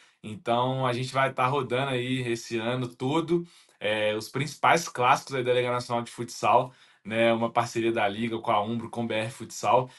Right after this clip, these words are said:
Então acho que vai ser muito legal, né? Um trabalho que a gente já faz aí com o B R Futsal, né? Mostrando nas, nas redes sociais, principalmente, né?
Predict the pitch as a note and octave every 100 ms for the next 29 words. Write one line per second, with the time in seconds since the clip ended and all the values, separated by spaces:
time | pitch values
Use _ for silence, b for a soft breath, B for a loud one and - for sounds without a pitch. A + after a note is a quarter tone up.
0 | b b C#3 C#3+ - D#3+ E3+ E3+ F3 F#3
1 | C3+ C#3+ D#3+ D3 C#3 C3+ C#3 C#3 C#3 C3
2 | C3+ - A2+ A#2+ A#2+ A#2+ - A2+ A2 A2+
3 | A#2 - A#2+ A#2+ A#2+ A2 G#2 A2+ A2 A2
4 | G2+ G#2 G#2 G2+ A2+ - G#2+ - G#2+ A2
5 | - B2+ B2+ A#2+ G2+ A2+ B2+ A#2 A#2